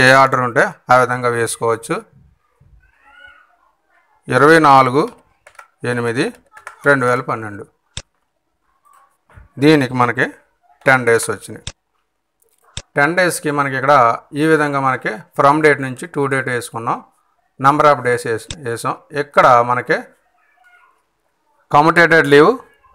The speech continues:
converted into half a leave twice of column seven. ఈ ఏడుకి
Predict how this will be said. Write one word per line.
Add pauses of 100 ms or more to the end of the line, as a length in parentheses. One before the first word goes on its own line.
(240)
converted
into (580)
half (120)
a
leave (160)
twice (2500)
of (140)
column
seven. (840)
ఈ (180)
ఏడుకి